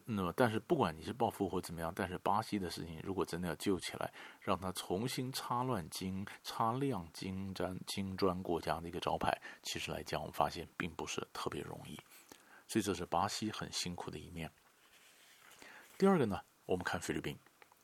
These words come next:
菲律宾的五月选举呢，上礼拜我们也谈到，那么选出纳卯市的市长，那么杜特地，那么继任菲律宾总统。那杜特地是非常另类的一个政治人物，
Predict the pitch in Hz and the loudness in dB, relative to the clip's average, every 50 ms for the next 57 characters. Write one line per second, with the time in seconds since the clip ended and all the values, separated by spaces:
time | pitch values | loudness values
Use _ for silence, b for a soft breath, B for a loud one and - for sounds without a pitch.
0 | _ - B B B B B B B B B - 220 208 208 190 196 190 190 180 | _ -20 B B B B B B B B B 2 4 6 6 6 6 6 8 6
1 | 113 92 95 104 160 165 - - - - 87 101 117 95 - 92 87 82 87 90 | 6 6 6 4 2 2 2 0 0 0 2 4 2 2 2 0 -2 -2 -2 -2
2 | 92 - - 101 90 87 85 85 82 82 90 87 82 - - - - - 95 104 | 0 2 2 2 2 2 0 -2 -2 -2 -4 -6 -4 -4 -6 -6 -6 -2 4 6
3 | 123 107 87 B B B B B - 101 95 - - 92 82 80 - - 98 95 | 6 6 6 B B B B B 0 2 2 2 2 0 -2 -2 -2 -2 0 2
4 | 98 104 98 92 82 78 - - 98 90 82 - - - 95 87 - 76 - - | 2 2 2 2 0 -2 -2 -2 -2 -2 0 0 0 0 0 0 0 -2 -4 -6
5 | - - - 98 90 82 76 - - - 101 92 - - - 98 85 - - 143 | -8 -10 -8 -6 -4 -4 -6 -4 -2 -2 -2 -2 0 2 2 2 2 2 0 -2
6 | 127 - B B B B - 104 87 85 73 - - - 87 78 90 82 76 - | -2 -2 B B B B -4 -2 -2 -2 -2 -2 -4 -4 -2 -2 -2 -4 -6 -4
7 | - - 78 82 78 82 78 78 78 - - - 87 101 113 - - 87 - - | -2 -2 -2 0 -2 -4 -6 -8 -6 -4 -4 -4 -4 -4 -4 -2 -2 -2 -2 -6
8 | B B B B B B B B B B B B B B - - - 254 233 214 | B B B B B B B B B B B B B B 0 4 6 8 8 10
9 | 202 185 196 190 160 139 - 110 101 - - - 180 190 190 180 - - - 113 | 8 8 8 6 6 6 6 6 4 4 4 4 4 4 4 4 0 -2 -4 -2
10 | 127 156 180 214 185 139 127 139 180 220 226 156 101 85 87 85 82 87 90 98 | 0 0 2 2 2 2 2 2 4 4 4 4 4 0 -2 -2 -2 0 -2 0
11 | - - 107 98 85 82 - - 90 76 78 76 80 80 80 87 92 95 | 4 6 6 6 6 4 0 -2 -4 -4 -6 -8 -10 -8 -6 -6 -6 -6